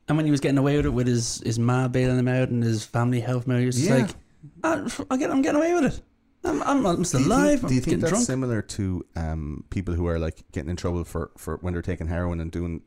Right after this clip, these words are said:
Speaker 2: the crime that is, is associated with heroin addiction and stuff? If you have a super supportive family network, like, you'll just milk them for everything until you hit rock bottom. That's what they talk about, rock bottom, that you need to have that and figure out, "Oh, there's,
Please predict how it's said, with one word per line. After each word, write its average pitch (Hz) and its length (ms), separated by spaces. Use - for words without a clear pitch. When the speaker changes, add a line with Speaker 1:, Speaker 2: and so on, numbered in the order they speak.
Speaker 2:
the 80 80
crime 92 340
that 85 180
is, - 240
is 90 140
associated 85 480
with 82 100
heroin 85 240
addiction 85 280
and 82 60
stuff? 82 180
If - 80
you 120 80
have 107 100
a 101 40
super 104 320
supportive 87 440
family 87 300
network, 85 460
like, 82 180
you'll 98 140
just 85 180
milk 87 240
them 82 220
for 76 160
everything 82 360
until 82 460
you 90 160
hit 101 180
rock 85 220
bottom. 87 280
That's 120 200
what 107 80
they 98 100
talk 95 160
about, 90 180
rock 87 220
bottom, 92 300
that 85 160
you 101 60
need 101 180
to 98 80
have 95 240
that 90 300
and 95 160
figure 95 340
out, 92 200
"Oh, 95 180
there's, 85 240